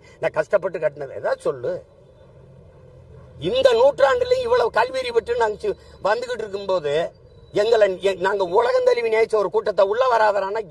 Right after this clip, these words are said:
எவ்வளவு வெறி வரும்? சரி, அந்த உள்ள இருக்கிற ஆண்டாள் சிலையை செய்தது நீங்க, நீங்களா? நீங்களா? அதை தூக்கி கொண்டு வச்சது யாரு? நீங்க? நீ பல்லக்கில் தூக்கி கொண்டு இறக்குனது நீங்க? அப்ப எப்படி, அப்ப தொடும்போதெல்லாம் தீட்டா இல்லையா?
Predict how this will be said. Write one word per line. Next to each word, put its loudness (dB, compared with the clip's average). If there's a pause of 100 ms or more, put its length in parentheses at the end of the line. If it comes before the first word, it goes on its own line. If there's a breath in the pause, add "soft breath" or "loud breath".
எவ்வளவு 4
வெறி -4
வரும்? -12 (2000)
சரி, 2
அந்த -2
உள்ள -2 (100)
இருக்கிற 0
ஆண்டாள் -2
சிலையை -2
செய்தது -8
நீங்க, -10 (140)
நீங்களா? -10 (320)
நீங்களா? -8 (420 soft breath)
அதை 0 (100)
தூக்கி -6
கொண்டு 0
வச்சது -2
யாரு? -2
நீங்க? -2 (140)
நீ -2 (140)
பல்லக்கில் -4
தூக்கி -18
கொண்டு -4
இறக்குனது -4
நீங்க? 0 (360 loud breath)
அப்ப -6 (120)
எப்படி, -4 (380)
அப்ப -2
தொடும்போதெல்லாம் 0
தீட்டா 2
இல்லையா? 2